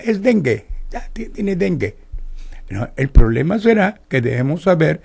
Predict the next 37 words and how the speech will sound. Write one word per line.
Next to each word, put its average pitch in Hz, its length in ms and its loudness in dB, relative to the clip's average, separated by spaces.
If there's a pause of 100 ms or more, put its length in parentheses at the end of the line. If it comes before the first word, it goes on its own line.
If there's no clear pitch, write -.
(240)
cuáles 151 240 -2
son 147 200 -2
los 147 160 -6
signos 131 340 -2
de 113 80 -4
alarma. 87 440 -10 (1160)
Dos 185 340 0
son 156 220 -6
los 156 160 -8
signos 110 300 -6
de 107 60 -4
alarma: 98 340 -8
que 135 80 -2
haya 156 180 2
un 165 100 0
sangrado 143 640 2 (580)
que 143 140 4
no 135 160 2
estaba 113 400 -2
previsto 107 440 -4
que 78 80 -10
se - 140 -12
tuviera, - 420 -6 (840)
y 131 140 0
dos, 131 360 0 (720)
que 180 160 4
en 220 160 0
los 135 200 -2
menores 117 580 -2
o 147 120 -4
en 143 80 -2
los 123 180 -6
adultos 113 560 -4 (420)
pueda 156 300 -4
tener 131 340 -4
dolor 127 580 -2
abdominal, 107 800 -6